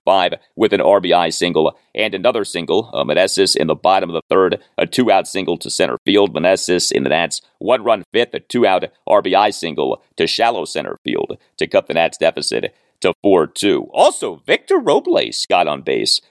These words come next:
three times. Uh, he was an Nats starting center fielder and number eight batter, one for two with a single and two walks. Yes, Victor Robles had a decent offensive game. Robles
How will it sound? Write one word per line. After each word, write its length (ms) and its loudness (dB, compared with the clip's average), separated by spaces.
three 240 2
times. 720 -4
Uh, 160 6
he 100 2
was 160 2
an 60 2
Nats 180 0
starting 300 0
center 320 2
fielder 360 4
and 220 2
number 260 0
eight 200 -2
batter, 360 2
one 320 -2
for 100 -6
two 500 0
with 160 0
a 40 -2
single 600 -2
and 260 -4
two 160 -2
walks. 460 0
Yes, 280 -2
Victor 320 -2
Robles 600 -2
had 140 2
a 60 -8
decent 400 -4
offensive 580 2
game. 320 -2
Robles 480 0